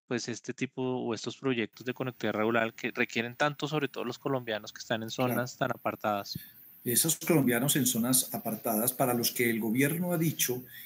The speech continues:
Speaker 2: que pretende llevar el servicio de salud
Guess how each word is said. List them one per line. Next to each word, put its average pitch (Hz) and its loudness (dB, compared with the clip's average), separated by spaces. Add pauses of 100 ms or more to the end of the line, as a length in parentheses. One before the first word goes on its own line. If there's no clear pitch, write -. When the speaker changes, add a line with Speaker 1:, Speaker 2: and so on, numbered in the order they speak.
(120)
Speaker 2:
que 123 2
pretende 143 4
llevar 120 2 (640)
el 113 0
servicio 127 4
de 135 6
salud 151 6